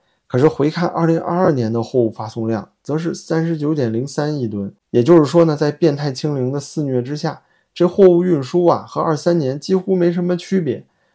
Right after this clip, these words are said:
而国内铁路货运直接就关系到贸易的活跃程度。这条数据啊，可以说是给统计局百分之五点二的G D P增速，还有消费数据的增长，狠狠地扇了一耳光啊。最后一条，咱们来聊聊发电量。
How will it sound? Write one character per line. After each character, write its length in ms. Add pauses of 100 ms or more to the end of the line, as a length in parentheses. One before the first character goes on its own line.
(140)
而 120
国 200
内 160
铁 220
路 180
货 200
运 300
直 220
接 200
就 140
关 260
系 140
到 140
贸 280
易 140
的 140
活 240
跃 120
程 240
度。 220 (180)
这 120
条 180
数 160
据 160
啊， 220
可 120
以 80
说 200
是 120
给 160
统 280
计 160
局 200
百 240
分 120
之 80
五 160
点 120
二 220
的 80
G 180
D 120
P 180
增 180
速， 280 (240)
还 140
有 100
消 240
费 160
数 220
据 180
的 140
增 260
长， 240
狠 340
狠 240
地 100
扇 280
了 100
一 100
耳 160
光 300
啊。 80 (440)
最 120
后 180
一 60
条， 240
咱 160
们 100
来 60
聊 180
聊 100
发 200
电 180
量。 240